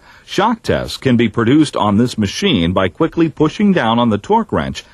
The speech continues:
to create excessive friction. The amp meter will show how much friction is generated by measuring the amount of electricity used by the electric drive motor. Between each test,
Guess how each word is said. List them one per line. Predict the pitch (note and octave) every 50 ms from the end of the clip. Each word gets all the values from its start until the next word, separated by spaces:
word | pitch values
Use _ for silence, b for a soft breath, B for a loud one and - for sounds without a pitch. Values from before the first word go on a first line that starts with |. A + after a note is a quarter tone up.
| b b
to | b A#2+
create | G2+ - A2 G#2 G2+ G#2+ A2+ G#2+
excessive | G2+ F#2 - - - G3+ G3 D3+ - A2 A#2 B2 -
friction. | - A3+ - - - - C2+ A#1 A1 - _ _ _ _ _ _ _ _ _ _ _ b b b b b b b b
The | A2+ C3+ E3+
amp | G3+ A3 - -
meter | F#2 F2 D#2+ C#2+ D2+ F2+ - -
will | A#2+ C3+ B2
show | A#2 - D#3+ D#3+ D3 C3
how | - F3+ F#3+ F#3+
much | F3 D#3+ D3 -
friction | - - F3 D#3 - - C3 A#2 A2+
is | G#2 F#2+
generated | - - C#3 F3 G3+ D#3 F#2 D#2+ C#2+ B1+ C2+ D2 - b b b b b
by | F#2 F2+ F2+
measuring | F#2+ B2+ C#3+ C3+ - C3+ C#3 C3+ A#2+
the | G#2+ F#2+
amount | F2+ G#2 A#2 A#2 G#2+
of | F#2
electricity | F#2 F2+ F2 - - - - - - A#2 A2
used | G2 F2+ G#2 C#3 F#3 F#3 B2 F#2+ D#2+ D#2 F2 F#2+ - - _ _ -
by | F#2+ F#2 F2
the | F2
electric | F2+ G2+ B2 B2+ - - C3+ A#2 -
drive | G#2 F2+ F#2 F#2+ F#2+ F#2+
motor. | F#2 E2+ D#2+ - - - - _ _ _ _ _ _ _ _ _ _ _ _ b b b b b b b b b b
Between | b C3 C3 - - G3+ A#3 A#3 F#3+
each | E3+ E3+ - - -
test, | - G#2+ E2 E2+ G2+ - -